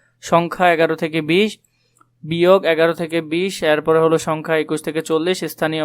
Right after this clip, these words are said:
মান নিজে করি, জ্যামিতি, প্যাটার্ন, সংখ্যা একচল্লিশ থেকে একশো,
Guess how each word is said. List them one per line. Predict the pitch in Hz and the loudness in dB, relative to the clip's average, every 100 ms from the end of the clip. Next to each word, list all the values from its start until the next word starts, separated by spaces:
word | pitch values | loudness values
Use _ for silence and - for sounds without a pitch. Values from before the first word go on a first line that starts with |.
| 151 | -2
মান | 151 160 | -2 -2
নিজে | 156 156 151 | -4 -4 -2
করি, | 156 165 160 | 0 0 -2
জ্যামিতি, | 147 151 147 170 - | -2 -2 -4 -6 0
প্যাটার্ন, | 135 151 175 208 _ _ _ _ _ _ | 0 2 0 -2 _ _ _ _ _ _
সংখ্যা | - 175 175 175 185 185 175 | -6 -2 -2 -2 0 2 2
একচল্লিশ | - 170 170 - | 0 0 0 -6
থেকে | 170 165 151 | -4 -2 -2
একশো, | - 190 | -2 0